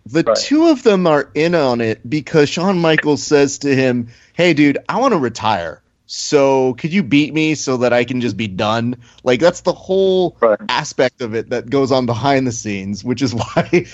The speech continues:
Speaker 1: it's not like it's a shoot
Speaker 2: Right.
Speaker 1: match. And then Shawn Michaels goes, "Well, it's been a good run. Thanks, everybody."
Speaker 2: Right.
Speaker 1: 'Cause that's how things go. Um,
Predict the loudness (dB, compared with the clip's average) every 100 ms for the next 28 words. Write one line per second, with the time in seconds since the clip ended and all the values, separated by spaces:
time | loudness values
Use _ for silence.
0 | -18 -10 -6 -2 0 0 0 -2 -6 0
1 | 0 2 0 -2 -4 -4 -2 0 0 -2
2 | -4 -8 -6 0 2 2 -4 -18 -10 -8
3 | 0 2 2 2 0 -4 -6 -4 -2 0
4 | -2 -2 -6 -6 -6 -6 -8 -12 _ 0
5 | 0 -2 -4 -10 -20 _ _ -8 -4 -4
6 | -4 -6 -6 -8 -8 -8 -6 -4 0 0
7 | 0